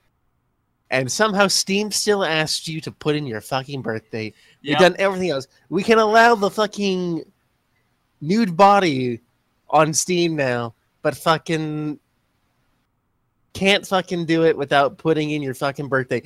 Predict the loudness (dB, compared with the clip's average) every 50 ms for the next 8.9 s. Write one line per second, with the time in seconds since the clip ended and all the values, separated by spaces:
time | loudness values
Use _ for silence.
0 | -10 -16 _ -6 -6 -4 -2 -2 0 4 6 6 8 10 8 8 6 4 2 0
1 | 0 2 2 2 4 4 4 4 2 4 4 4 6 6 4 4 2 0 0 0
2 | 2 2 2 2 2 0 -2 -8 _ _ _ _ _ _ _ _ _ _ _ _
3 | _ _ _ _ _ _ _ _ _ _ -10 -8 -6 -6 -6 -8 -10 _ _ -20
4 | _ _ _ _ _ _ _ _ _ _ _ _ _ _ _ _ _ _ -12 -10
5 | -8 -8 -8 -10 _ _ _ _ _ _ _ _ _ -20 -20 _ _ _ _ _
6 | _ _ -12 -6 -2 -2 -2 -2 -4 -10 -12 -10 -10 -10 -10 -10 -8 -8 -8 -8
7 | -8 -10 -12 -12 -12 -12 -14 -12 -10 -10 -8 -4 -2 -2 0 -2 -2 -8 -10 -12
8 | -12 -14 -14 -14 -14 -14 -14 -14 -14 -14 -12 -10 -8 -6 -6 -8 -10 -14